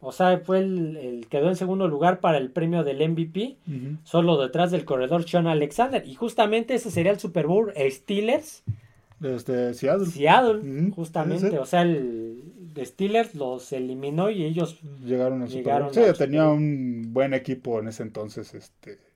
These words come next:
Speaker 2: Steelers.
Speaker 1: Ujú.
Speaker 2: Roethlisberger estaba en su mejor momento.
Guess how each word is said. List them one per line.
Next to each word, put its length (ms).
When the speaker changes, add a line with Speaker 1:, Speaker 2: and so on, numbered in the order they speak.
Speaker 2:
Steelers. 640
Speaker 1:
Ujú. 220
Speaker 2:
Roethlisberger 800
estaba 500
en 100
su 120
mejor 380
momento. 1400